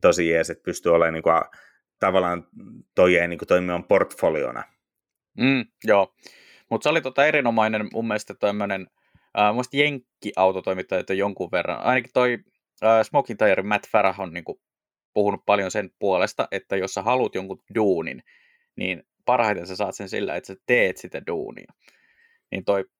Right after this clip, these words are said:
Speaker 2: mun mielestä koko ajakame piste net on mulle aivan loistava osoitus siitä, että jos sä haluat autotoimittajaksi, niin alat tekee autotoimittajahommia. Sama juttu, jos sä haluat au-, valokuvaajaksi, niin alat kuvata. Joo, ihan eka-, ekana ei kukaan tuu heiluttelemaan, että hei, tässä olisi massia,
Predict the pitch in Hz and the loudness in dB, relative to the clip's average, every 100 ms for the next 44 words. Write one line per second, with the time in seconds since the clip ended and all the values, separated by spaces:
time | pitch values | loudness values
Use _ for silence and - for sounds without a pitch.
0 | - 107 98 - - 98 117 110 95 95 | -8 -6 -4 -6 -4 2 4 4 2 -4
1 | 95 104 104 107 98 90 90 98 95 98 | -4 -8 -4 -4 -4 -6 -4 -2 0 2
2 | 107 104 95 90 107 107 92 - 98 98 | 2 0 -2 -2 -2 -4 -12 -10 -6 -6
3 | - 82 - 85 85 - 101 107 92 101 | -8 -14 -14 -14 -10 -2 2 2 2 0
4 | 95 87 85 87 - 85 - 90 85 - | 0 -4 -8 -10 -10 -10 -10 -12 -8 -6
5 | 92 - 113 95 90 90 - 82 85 - | -6 -4 -4 0 2 0 -2 -12 -12 -4
6 | 87 120 107 78 55 - _ _ - 92 | 2 4 2 0 -14 -16 _ _ -8 -6
7 | 87 98 - 87 - - - 95 - - | -2 -4 -4 -10 -10 -8 -2 0 -2 -4
8 | 110 135 113 95 90 87 - - 95 90 | 2 2 2 0 -2 -6 -8 -14 -8 -6
9 | 87 90 - 135 - - _ _ _ _ | -6 -8 -4 0 0 -2 _ _ _ _
10 | _ _ _ _ _ _ 107 107 90 107 | _ _ _ _ _ _ 2 4 4 2
11 | 98 92 107 117 98 - 123 123 98 92 | 0 0 -2 -4 -4 0 0 2 2 2
12 | 98 117 104 95 95 92 104 90 - 87 | 0 -2 0 0 0 -2 -2 -2 -6 -6
13 | 80 - 90 87 85 - 90 - 101 - | -6 -8 -4 -4 -4 -6 -10 -2 -2 -2
14 | - 90 | -2 -2